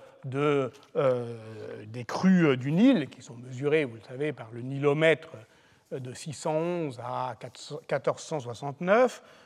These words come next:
coraux, euh, carottes glaciaires, euh, roches, varves, et cetera. Comme l'a justement remarqué Jean-Philippe Genet dans une note critique publiée dans Histoire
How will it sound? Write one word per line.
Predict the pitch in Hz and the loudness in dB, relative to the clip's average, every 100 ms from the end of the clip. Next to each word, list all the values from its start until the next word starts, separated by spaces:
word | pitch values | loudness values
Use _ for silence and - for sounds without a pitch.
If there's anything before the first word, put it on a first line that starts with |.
| _ | _
coraux, | - 190 180 151 160 190 226 175 | 4 8 8 6 4 4 0 -2
euh, | 127 | -4
carottes | 120 170 143 165 170 165 | 8 10 12 10 8 4
glaciaires, | 131 127 123 - - 135 147 180 139 | -6 0 0 -2 0 4 6 6 4
euh, | 117 | -4
roches, | 117 123 143 143 156 - 123 | -4 2 2 2 -2 -6 -14
varves, | 110 113 143 143 143 117 110 - | -6 2 4 4 0 -12 -14 -16
et | 117 | -18
cetera. | 127 - _ _ _ _ _ - - - | -18 -20 _ _ _ _ _ -20 -20 -18
Comme | - 214 | 0 4
l'a | 208 | 4
justement | 185 190 214 214 | 2 2 4 6
remarqué | 175 160 - 185 | 6 6 4 -2
Jean-Philippe | 151 127 143 143 | -2 -4 -6 -6
Genet | 131 139 156 160 | -2 0 2 0
dans | 139 | 0
une | 120 135 | -6 0
note | 156 147 | 0 0
critique | - 139 170 147 | -8 -8 -10 -10
publiée | 135 120 139 147 | -12 -10 -6 -6
dans | 127 208 | -6 -8
Histoire | 175 - - 170 147 | -10 -10 4 4 4